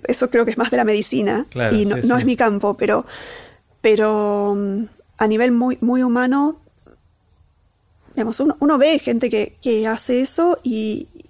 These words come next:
Speaker 1: y lo, y lo, los ayuda a transitar, eh, una etapa que es muy difícil para ellos, para sus seres queridos. Es todo, ¿no? También.
Speaker 2: Mm.
Speaker 1: Em,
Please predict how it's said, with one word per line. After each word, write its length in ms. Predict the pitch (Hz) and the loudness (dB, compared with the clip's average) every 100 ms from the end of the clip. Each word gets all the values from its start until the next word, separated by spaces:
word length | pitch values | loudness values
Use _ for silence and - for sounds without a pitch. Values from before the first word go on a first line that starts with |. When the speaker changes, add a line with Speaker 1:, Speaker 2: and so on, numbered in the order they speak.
| - | -10
Speaker 1:
y 100 | - | -4
lo, 140 | 247 247 | -2 -2
y 100 | 240 | -2
lo, 160 | 233 - - | -6 -6 -4
los 260 | 277 294 294 | 0 0 0
ayuda 320 | 269 339 359 | 0 2 2
a 40 | |
transitar, 640 | 302 247 226 208 - 220 240 _ _ _ _ - - - - _ _ | 4 0 0 -2 0 -2 -2 _ _ _ _ -20 -20 -20 -20 _ _
eh, 460 | - 214 196 208 - 214 - _ _ _ - | -2 0 0 -2 -6 -8 -10 _ _ _ -4
una 200 | 226 226 | 0 2
etapa 280 | 247 - | 2 0
que 80 | 214 | 0
es 80 | 214 | -2
muy 300 | 220 220 254 | -2 0 0
difícil 360 | 233 240 254 226 - _ - | 0 -2 -2 -4 -10 _ -6
para 220 | - 214 | 0 2
ellos, 380 | 294 330 285 277 | 2 2 0 0
para 160 | - 220 | -2 -4
sus 140 | - | -4
seres 180 | - 233 | -6 -6
queridos. 760 | 226 240 277 262 233 233 - - - - - - | -2 2 4 4 2 -2 -8 -12 -20 -20 -20 -8
Es 160 | - | -6
todo, 380 | - 311 226 - | 2 4 4 0
¿no? 200 | 202 226 | -2 -2
También. 420 | 233 208 208 - - | -2 -2 -2 -4 -6
Speaker 2:
Mm. 180 | 117 113 - - - - - - - | -8 -10 -14 -20 -20 -20 -20 -20 -4
Speaker 1:
Em, 720 | 233 208 208 208 208 202 202 | -2 0 -2 -4 -4 -4 -6